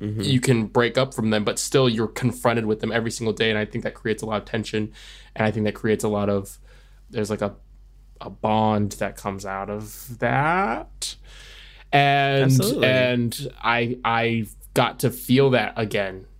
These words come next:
Speaker 2: that sense of bond with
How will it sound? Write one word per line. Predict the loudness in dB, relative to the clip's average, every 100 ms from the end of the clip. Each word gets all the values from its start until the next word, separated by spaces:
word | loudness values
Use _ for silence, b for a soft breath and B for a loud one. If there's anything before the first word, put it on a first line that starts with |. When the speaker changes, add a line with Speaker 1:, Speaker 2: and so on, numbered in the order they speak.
| -8
Speaker 2:
that | -2 -2 -2 -12
sense | -10 -4 -2 -2
of | -6 -6
bond | -4 -2 -2 -4 -8 -12 -18 -8
with | -2 -2 -4 -16